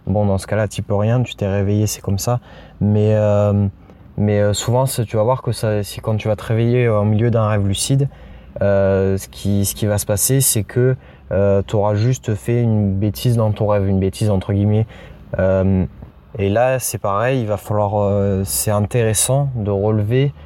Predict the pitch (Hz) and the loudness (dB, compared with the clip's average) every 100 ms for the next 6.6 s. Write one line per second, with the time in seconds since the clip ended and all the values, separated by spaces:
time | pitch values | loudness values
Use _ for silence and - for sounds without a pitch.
0 | - - 98 101 98 - - - 107 - | -16 -6 -2 0 -2 -6 -8 -4 -4 -2
1 | 104 - 123 127 127 98 - 90 101 92 | -4 -2 0 0 0 -2 -4 -2 -4 -4
2 | - 113 107 98 98 101 104 135 139 - | -4 -2 0 2 2 2 2 2 -2 -12
3 | - - - 92 95 95 92 90 92 - | -18 -10 -2 2 4 4 2 0 -2 -2
4 | 101 92 101 113 127 - - 113 107 101 | -2 0 2 2 0 -2 -4 0 0 0
5 | 98 90 95 - 107 98 - 107 95 - | 0 -2 -4 -2 0 0 -2 -2 -2 -4
6 | - 101 90 - 123 | -6 -4 -4 -2 0